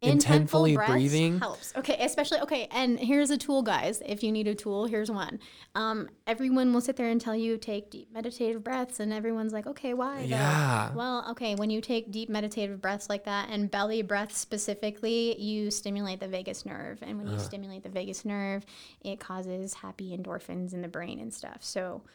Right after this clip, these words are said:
Speaker 2: You also
Speaker 1: you
Speaker 2: can
Speaker 1: know.
Speaker 2: sever the connection of thinking for a few seconds, which is generally good to learn to, like, shut that thinking brain off s-, once in a
Speaker 1: Burn it.
Speaker 2: while.
Speaker 1: Just breathe.
Speaker 2: That's what medi-, that's the goal of meditation, is to focus on something other than your thoughts.
Speaker 1: Mm-hmm.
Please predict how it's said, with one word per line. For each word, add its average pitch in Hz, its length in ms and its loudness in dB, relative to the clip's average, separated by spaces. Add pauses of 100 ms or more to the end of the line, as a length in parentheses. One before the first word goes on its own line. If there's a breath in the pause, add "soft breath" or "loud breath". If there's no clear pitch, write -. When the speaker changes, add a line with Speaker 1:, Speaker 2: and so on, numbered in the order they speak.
Speaker 2:
You 127 160 0
also 123 220 2
Speaker 1:
you 127 40 0
Speaker 2:
can 127 200 6
Speaker 1:
know. 104 80 2
Speaker 2:
sever 120 420 6
the 110 80 2
connection 107 500 0
of 98 120 -4
thinking 107 500 -2
for - 200 -2
a 110 40 -4
few - 180 -4
seconds, - 460 -2
which 113 160 -2
is 107 120 0
generally 107 560 0
good 98 300 0
to 110 160 0
learn 98 400 -2
to, - 140 -6
like, 95 240 -2
shut - 340 0
that - 180 -2
thinking 110 440 -2
brain 98 300 -2
off 90 340 0
s-, - 160 -10
once 92 240 -6
in 92 60 -4
a 80 40 -4
Speaker 1:
Burn 76 60 -2
it. - 20 2
Speaker 2:
while. 64 220 0 (340)
Speaker 1:
Just - 140 -20
breathe. 165 160 -16 (800)
Speaker 2:
That's 202 180 8
what 233 120 12
medi-, 175 220 12
that's 175 280 8
the 214 80 10
goal 165 220 12
of 156 40 6
meditation, 139 460 6
is 120 100 0
to - 60 0
focus 139 380 6
on 139 240 4 (100)
something 127 340 0
other 117 180 2
than 104 260 -2 (180)
your 110 160 -4
thoughts. - 460 -4
Speaker 1:
Mm-hmm. - 260 -20